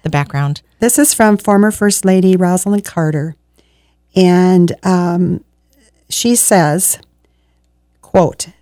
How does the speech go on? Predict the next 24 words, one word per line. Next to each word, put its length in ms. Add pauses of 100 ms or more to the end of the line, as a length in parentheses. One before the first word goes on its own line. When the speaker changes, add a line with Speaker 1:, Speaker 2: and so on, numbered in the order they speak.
Speaker 2:
"There 240
are 120
only 560
four 320
kinds 400
of 100
people 360
in 120
the 80
world: 440 (920)
those 320
who 120
have 400
been 180
caregivers, 800 (640)
those 260
who 180 (160)
are 340
caregivers, 1160 (540)
those 300
who 100
will 360
be 160
caregivers, 880